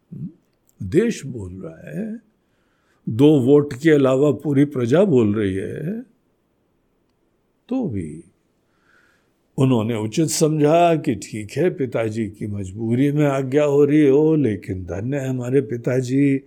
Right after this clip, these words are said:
मरना स्वीकार्य है, लेकिन अपने वचन से पीछे नहीं हटेंगे, ऐसे पिताजी की आज्ञा का हम पालन करेंगे। प्रभु इच्छा, और कोई विकल्प नहीं है,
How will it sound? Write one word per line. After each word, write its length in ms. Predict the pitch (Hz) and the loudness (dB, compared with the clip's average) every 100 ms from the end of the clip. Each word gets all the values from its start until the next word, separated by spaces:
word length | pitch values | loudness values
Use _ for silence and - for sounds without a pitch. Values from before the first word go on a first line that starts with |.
| _ _ _ _ _ - | _ _ _ _ _ -10
मरना 640 | 117 110 131 175 185 220 208 | -6 0 4 6 8 8 6
स्वीकार्य 760 | - 196 180 202 190 190 175 | 6 4 6 6 6 8 6
है, 840 | 160 175 185 180 147 113 82 80 78 | 6 6 8 8 6 4 -2 -8 -10
लेकिन 480 | 95 123 120 127 | -2 -2 -2 -4
अपने 320 | 110 - - 107 | -6 -8 -10 -10
वचन 420 | 98 95 143 135 | -8 -8 -6 -6
से 160 | - | -8
पीछे 400 | 98 - 120 185 | -10 -12 -6 -4
नहीं 220 | 170 147 123 | -4 -6 -6
हटेंगे, 640 | 117 120 127 123 123 113 - _ _ - | -8 -8 -8 -6 -6 -6 -12 _ _ -2
ऐसे 500 | 139 151 143 156 123 | 4 4 2 2 0
पिताजी 600 | 131 113 123 113 113 107 | -2 -6 -4 -2 -4 -4
की 160 | 110 | -6
आज्ञा 400 | 95 92 104 92 | -6 -8 -10 -12
का 160 | 90 95 | -14 -18
हम 120 | 92 | -18
पालन 240 | 87 - | -20 -20
करेंगे। 520 | - - _ - 90 98 _ _ _ _ _ _ _ _ _ _ _ _ _ _ _ _ _ _ _ _ _ _ _ _ - | -20 -20 _ -20 _ _ _ _ _ _ _ _ _ _ _ _ _ _ _ _ _ _ _ _ _ _ _ _ _ _ -6
प्रभु 260 | 196 202 190 | -4 -2 -4
इच्छा, 440 | 151 - 139 - _ _ _ _ _ _ _ _ _ _ _ _ _ _ - | -6 -10 -14 -14 _ _ _ _ _ _ _ _ _ _ _ _ _ _ -8
और 200 | - 127 | -2 0
कोई 180 | 110 123 | 2 0
विकल्प 460 | 117 117 170 165 160 | 0 0 2 2 0
नहीं 220 | 165 143 | 0 0
है, 320 | 127 117 | 0 -4